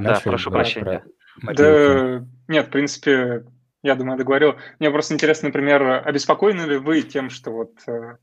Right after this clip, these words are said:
Speaker 3: такое происходит смещение больше в сторону мобильных, э, мобильных устройств, и интерфейсы чаще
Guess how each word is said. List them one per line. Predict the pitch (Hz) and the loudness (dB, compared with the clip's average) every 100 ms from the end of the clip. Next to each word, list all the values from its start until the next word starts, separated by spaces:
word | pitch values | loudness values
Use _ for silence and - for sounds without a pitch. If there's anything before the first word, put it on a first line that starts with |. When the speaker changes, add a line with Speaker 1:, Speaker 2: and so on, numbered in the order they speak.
| _ | _
Speaker 3:
такое | - - 139 | -6 0 0
происходит | 135 135 - 131 | 0 0 2 2
смещение | - 143 - 165 131 117 | 2 -2 2 0 0 -2
больше | 120 120 - | -4 -6 -8
в | |
сторону | - 143 127 123 123 120 120 | -6 -2 0 -2 -4 -6 -4
мобильных, | 123 123 131 127 120 - | 0 2 4 2 -2 -6
э, | 123 117 117 120 _ _ _ - - _ _ | -4 -2 -4 -8 _ _ _ -20 -20 _ _
мобильных | 131 127 127 127 | 2 4 4 2
устройств, | 131 139 139 139 - | 2 4 4 2 -2
и | 120 113 110 113 156 - - | -2 -2 -4 -6 -8 -10 -4
интерфейсы | 127 131 - 139 139 135 123 | -2 0 4 4 4 4 2
чаще | 127 131 120 - 123 123 | 2 0 2 0 0 -2